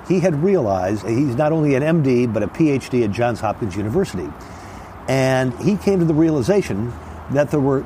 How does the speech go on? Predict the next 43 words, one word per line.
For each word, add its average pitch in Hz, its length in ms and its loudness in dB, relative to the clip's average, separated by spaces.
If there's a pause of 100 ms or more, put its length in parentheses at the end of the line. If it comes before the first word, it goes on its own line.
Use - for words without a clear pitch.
tens 214 500 2
of 131 220 -2
thousands 147 880 0
of 113 140 -2 (100)
bloodline 139 600 2
diseases 110 680 0
or 117 180 0
bloodline 135 640 2 (400)
fatalities 139 640 2
every 131 240 2
year 110 200 2
in 110 80 0
the 113 80 -2
United 98 280 -2
States. - 440 -2 (400)
And 113 120 0
so 139 140 0
that 135 180 2
is, 123 340 -2
if 110 180 -6
you 113 80 2
have 95 100 0
a 90 40 -2
catheter 135 500 0
in 127 100 2
your 120 80 2
body 120 420 2
or 113 60 0
if - 80 -6
you're 101 100 -2
getting 107 180 0
an 101 100 -4
I 131 240 2
V 127 160 2
drip, 117 340 0 (380)
um, 104 380 2
th-, 147 180 0
those 127 240 2
are 127 80 4
all 117 140 2
potential 110 400 -2
bloodline 117 640 0
episodes. 113 520 -2